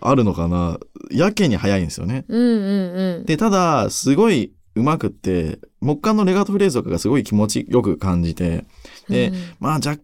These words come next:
Speaker 1: 干跳ねてるぐらいの、その、うー、リズム感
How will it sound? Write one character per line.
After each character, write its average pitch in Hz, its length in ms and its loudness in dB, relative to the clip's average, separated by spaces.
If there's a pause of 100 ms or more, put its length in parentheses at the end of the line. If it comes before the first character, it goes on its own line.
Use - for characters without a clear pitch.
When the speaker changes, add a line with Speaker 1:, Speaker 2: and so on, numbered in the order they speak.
Speaker 1:
干 208 220 -2
跳 208 200 0
ね 208 100 4
て 160 100 0
る 135 100 4
ぐ 123 80 2
ら 120 100 4
い 98 80 4
の、 90 280 2
そ - 160 0
の、 92 280 2
う 80 480 0
ー、 76 60 -6 (960)
リ 95 220 -2
ズ 98 100 -2
ム 107 80 0
感 98 280 -4